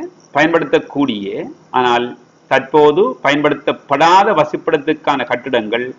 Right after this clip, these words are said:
நிரல் ஏயில் தொடர் இலக்கம் ஒன்றின் கீழும், பயன்படுத்த முடியாத வசிப்பிடத்துக்கான தொடர் இலக்கம் ரெண்டின் கீழ் பதியப்படுகிறது.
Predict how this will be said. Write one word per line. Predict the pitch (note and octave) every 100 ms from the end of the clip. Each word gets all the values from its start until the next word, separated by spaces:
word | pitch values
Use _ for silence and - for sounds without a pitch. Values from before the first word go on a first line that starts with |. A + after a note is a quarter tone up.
| _ _ _
நிரல் | A#2 A#2+ A#2 A#2+ C3
ஏயில் | D#3 D#3+ A2 G2+ D3 - - _ _ _ _ _ _ -
தொடர் | F3+ G#3+
இலக்கம் | F#3+ F#3+ - A#3 - -
ஒன்றின் | C#3+ E3 E3 C#3
கீழும், | - D#3+ A#2+ A2 C3+ A3 - _ _ _
பயன்படுத்த | D3+ E3+ G3 G3+ G3+
முடியாத | E3+ D#3 F3+ F#3 F3+ E3+ D#3+ G#3+ - -
வசிப்பிடத்துக்கான | B2+ B2+ - - E3+ F3+ - E3+ D#3+
தொடர் | C3 C3+ C#3
இலக்கம் | B2+ - A#2 A#2 B2 - _ _ _ _ _ _ _ _
ரெண்டின் | - E3 E3+ C#3+
கீழ் | - D3+ B2 A2+ D3+ B3+ _ _ _ _
பதியப்படுகிறது. | C#3+ C#3 C#3 C#3 G#2 G2